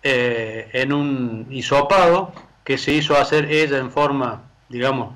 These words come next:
la acompañamos nosotros, en forma privada, o sea, porque tomó los recaudos necesarios y llamó a Dios y María Santísima de parte del Estado. Seguimos lo-, los pasos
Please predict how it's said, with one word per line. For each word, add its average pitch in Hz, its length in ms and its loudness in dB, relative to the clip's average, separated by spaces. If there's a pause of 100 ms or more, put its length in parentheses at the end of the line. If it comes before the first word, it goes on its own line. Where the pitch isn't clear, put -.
(140)
la 123 140 -4
acompañamos 127 640 2
nosotros, 170 640 0 (440)
en 135 160 0
forma 143 480 2
privada, 160 640 2
o 123 120 -12
sea, 123 440 -2 (360)
porque 131 280 -2
tomó 139 320 4
los 147 160 2
recaudos 143 720 0 (380)
necesarios 151 920 0 (160)
y 135 140 -8
llamó 160 680 2
a 127 160 -6
Dios 160 320 2
y 151 60 -2
María 139 320 0
Santísima 151 840 -2
de 127 120 -2
parte 147 500 0
del 147 360 4
Estado. 170 640 2 (140)
Seguimos 160 600 0
lo-, 127 240 -6
los 131 160 -6
pasos 151 680 -2